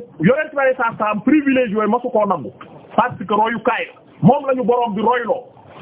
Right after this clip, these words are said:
Ngir nit ñi ñëw, royukaay yi ñëw, ñi koy, ñi ko fiy toogal ëllëg ñu xam ne yoon wi lii la. Du damay yor samay privilège toog. Gis nga keroog bi ñëwee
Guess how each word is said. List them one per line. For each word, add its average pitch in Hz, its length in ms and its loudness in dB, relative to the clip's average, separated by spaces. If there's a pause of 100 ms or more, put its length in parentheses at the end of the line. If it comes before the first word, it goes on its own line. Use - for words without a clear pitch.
(880)
Ngir 294 220 6
nit 330 340 -2
ñi 370 160 0 (140)
ñëw, 220 420 0
royukaay 330 500 0
yi 330 140 4 (140)
ñëw, 285 180 2
ñi 294 120 4
koy, 311 200 2 (380)
ñi 294 160 8
ko 370 160 0
fiy 359 160 2
toogal 320 400 0
ëllëg 320 340 0
ñu 262 100 0
xam 254 220 -2
ne 233 120 -2
yoon 226 320 2
wi 202 100 0
lii 240 220 4
la. - 100 -2 (1080)
Du 269 80 8
damay 294 280 0
yor 285 200 0
samay 285 260 2
privilège 247 560 0
toog. 240 180 2 (180)
Gis 247 160 0
nga 320 100 2
keroog 320 320 0
bi 311 100 4
ñëwee 330 300 2